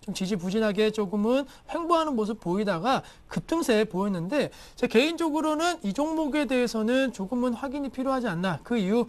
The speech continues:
뭐 해외 수출이라든가 이러한 것이 지금 나쁘다라는 것이 아니고요. 주가가 어쨌든 뭐 일 년 반 사이에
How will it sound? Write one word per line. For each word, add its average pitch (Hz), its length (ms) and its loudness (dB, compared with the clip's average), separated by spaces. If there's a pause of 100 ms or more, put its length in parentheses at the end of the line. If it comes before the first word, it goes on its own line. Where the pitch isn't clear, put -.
(240)
뭐 185 260 2
해외 339 260 0
수출이라든가 285 580 -2
이러한 269 440 2
것이 240 260 -4
지금 226 220 -4
나쁘다라는 233 600 -4
것이 214 180 -2
아니고요. 214 460 0 (280)
주가가 233 440 2
어쨌든 202 460 2 (160)
뭐 156 100 -4
일 220 100 -2
년 277 140 0
반 185 260 -6
사이에 202 520 -2